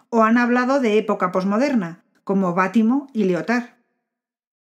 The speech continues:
Así que puede ser que la posmodernidad sea una época, pero estos pensadores también tienen ciertas actitudes comunes que justifican el título. A primera vista,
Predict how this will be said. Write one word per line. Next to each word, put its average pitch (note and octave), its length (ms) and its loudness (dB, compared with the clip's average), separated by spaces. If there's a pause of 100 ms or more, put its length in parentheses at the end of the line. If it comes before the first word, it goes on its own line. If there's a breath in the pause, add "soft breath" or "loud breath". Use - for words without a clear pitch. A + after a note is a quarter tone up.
(400)
Así A#3+ 320 0
que C4+ 140 2
puede D4 300 0
ser F4 240 -2
que D#4 80 0
la A#3+ 120 2
posmodernidad F#3 720 -2
sea A3 220 0
una F#3+ 200 -2
época, A#3+ 460 -4 (440)
pero A3 220 2
estos D4 220 -2
pensadores B3 800 0
también G#3 420 2
tienen C#4+ 400 0
ciertas C4+ 540 -2
actitudes B3 600 -2
comunes A#3+ 520 2
que - 140 -6
justifican G3 600 -4
el C#3+ 100 -10
título. - 420 -16 (1300)
A A3+ 100 -4
primera E4+ 360 4
vista, A3 560 -6